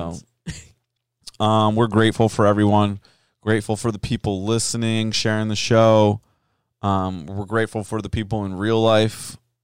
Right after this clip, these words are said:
Speaker 2: that keep supporting the show and giving us feedback in person. Um, we're grateful for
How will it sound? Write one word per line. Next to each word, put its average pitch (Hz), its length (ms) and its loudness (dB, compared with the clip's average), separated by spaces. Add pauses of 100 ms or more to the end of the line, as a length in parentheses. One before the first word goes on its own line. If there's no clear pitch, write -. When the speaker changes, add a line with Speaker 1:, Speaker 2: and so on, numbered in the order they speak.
(140)
Speaker 2:
that 104 480 0
keep - 240 -6
supporting 104 380 -4
the 110 60 -6
show 107 440 4
and 101 160 -6
giving 104 200 -6
us 101 120 -8
feedback 104 540 -4
in 95 100 -12
person. 110 720 -8 (640)
Um, 90 640 -10 (540)
we're 92 140 -10
grateful 90 640 -4
for 92 1200 -6